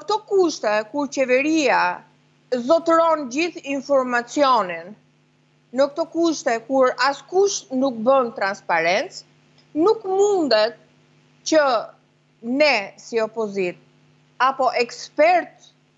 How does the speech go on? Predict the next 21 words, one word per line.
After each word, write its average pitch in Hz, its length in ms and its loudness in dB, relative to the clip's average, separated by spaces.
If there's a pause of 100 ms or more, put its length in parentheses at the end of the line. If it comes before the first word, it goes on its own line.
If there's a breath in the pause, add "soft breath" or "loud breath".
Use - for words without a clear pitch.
(160)
të 190 120 -2
shëndetësisë, 214 960 -4 (120)
ekspert 294 920 0 (220)
të 262 180 -2 (460)
fushës, 302 640 -2 (580 soft breath)
ë, 214 160 2 (420)
për 240 220 -8
sa 277 180 2
i 262 140 0
përket, 247 560 -2
ë, 233 260 2
fushës, 254 500 -2 (100)
ë, 226 180 -4 (220)
që 240 240 -8
të - 140 -18
cilët 254 280 -4
merret 262 540 2
me, 226 360 0 (400)
ë, 202 280 -2
covid 226 600 -4
nëntëmbëdhjetë, 208 1120 0